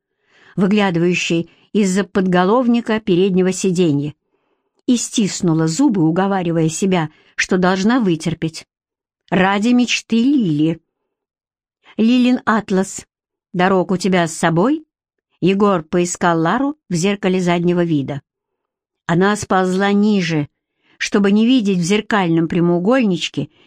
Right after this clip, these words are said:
его лица, и промолчала. Там должны быть помечены места, про которые она тут что-нибудь наговорила.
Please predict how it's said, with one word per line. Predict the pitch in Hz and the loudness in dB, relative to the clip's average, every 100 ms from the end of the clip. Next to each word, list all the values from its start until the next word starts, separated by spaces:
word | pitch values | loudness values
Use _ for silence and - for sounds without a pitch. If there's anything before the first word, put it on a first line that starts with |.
| - | -2
его | 175 190 | 0 0
лица, | 208 214 - 196 139 - _ | -2 -4 -4 -2 -2 -10 _
и | 175 | -4
промолчала. | 160 196 208 202 - 151 143 - _ _ _ _ _ _ _ _ _ _ _ | 0 0 0 -2 -2 -2 -4 -10 _ _ _ _ _ _ _ _ _ _ _
Там | 226 190 170 165 | 0 2 2 0
должны | 185 185 190 | 0 0 0
быть | 175 190 | 0 0
помечены | 185 262 302 196 185 | 2 2 0 0 0
места, | 226 - - 143 - _ _ _ _ _ _ _ _ | 0 -2 -2 -2 -4 _ _ _ _ _ _ _ _
про | 180 | -2
которые | 196 185 196 190 185 | 0 0 2 2 2
она | 196 262 277 _ _ | 2 0 -4 _ _
тут | - 240 | -4 -2
что-нибудь | - - 226 220 190 247 - | -4 0 2 2 0 -2 0
наговорила. | 185 220 226 240 226 165 151 151 | 0 2 2 2 0 2 2 0